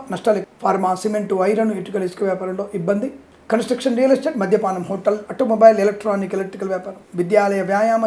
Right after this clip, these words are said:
చిట్ ఫండ్, ఫైనాన్స్ వ్యాపారంలో, ఈవెంట్ మేనేజ్‌మెంట్‌కి, బోర్బాల్తో వారికి, తోలు రెగ్జిన్ షూ పరిశ్రమల్లో నష్టాలు కనబడుతున్నాయి. అనుకోని ఆకస్మికమైన ఇబ్బందులు, చిరాకులు కలిగే అవకాశాలు ఎక్కువగా ఉన్నాయి. కాబట్టి చాలా జాగ్రత్తగా ఉండే ప్రయత్నాన్ని కొనసాగించడం మంచిది. ఆధ్యాత్మిక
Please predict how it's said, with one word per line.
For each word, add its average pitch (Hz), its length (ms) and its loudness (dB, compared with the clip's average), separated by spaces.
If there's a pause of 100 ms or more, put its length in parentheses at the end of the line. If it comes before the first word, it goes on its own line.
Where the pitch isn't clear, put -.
చిట్ 180 160 -14
ఫండ్, 185 200 -6
ఫైనాన్స్ 190 360 -6
వ్యాపారంలో, 190 340 -12 (520)
ఈవెంట్ 233 420 4
మేనేజ్‌మెంట్‌కి, 208 480 0
బోర్బాల్తో 190 460 0
వారికి, 175 220 -8 (140)
తోలు 240 260 4
రెగ్జిన్ 226 280 -2 (340)
షూ 277 80 2 (100)
పరిశ్రమల్లో 240 540 2
నష్టాలు 226 360 -4
కనబడుతున్నాయి. 180 500 -10 (360)
అనుకోని 277 380 4 (140)
ఆకస్మికమైన 220 580 0
ఇబ్బందులు, 185 320 -2 (400)
చిరాకులు 226 400 2
కలిగే 208 240 0
అవకాశాలు 185 360 -4
ఎక్కువగా 175 300 -6
ఉన్నాయి. - 180 -14 (220)
కాబట్టి 175 360 -6
చాలా 214 240 2 (300)
జాగ్రత్తగా 185 560 -4
ఉండే 180 200 -6
ప్రయత్నాన్ని 180 460 -6
కొనసాగించడం 180 520 -8
మంచిది. 214 280 -4 (580)
ఆధ్యాత్మిక 233 640 0